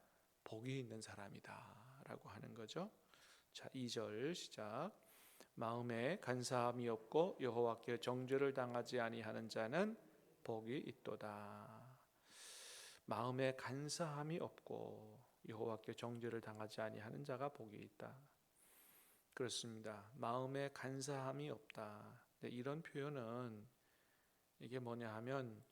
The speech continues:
자신의, 어, 죄를 주님 앞에 회개하고 용서받은 사람을 얘기하는 것입니다. 우리의 모든 죄가 다 사실은 마음으로부터 시작을 하는 것이죠. 그래서 회개하지 않으면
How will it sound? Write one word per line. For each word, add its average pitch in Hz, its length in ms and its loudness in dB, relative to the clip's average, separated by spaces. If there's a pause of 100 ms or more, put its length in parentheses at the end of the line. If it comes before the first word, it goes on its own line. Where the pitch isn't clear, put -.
(440)
자신의, 139 840 0 (640)
어, - 640 -6
죄를 135 840 2 (100)
주님 123 300 -4
앞에 113 200 -2
회개하고 117 600 -2
용서받은 135 800 -2
사람을 113 840 -6
얘기하는 110 500 0
것입니다. - 500 -10 (760)
우리의 156 220 4
모든 156 380 6
죄가 147 320 -2
다 147 120 0
사실은 143 460 -2
마음으로부터 123 1000 2
시작을 120 380 0
하는 135 280 -2
것이죠. - 480 -6 (640)
그래서 135 340 2
회개하지 196 600 2
않으면 143 600 -2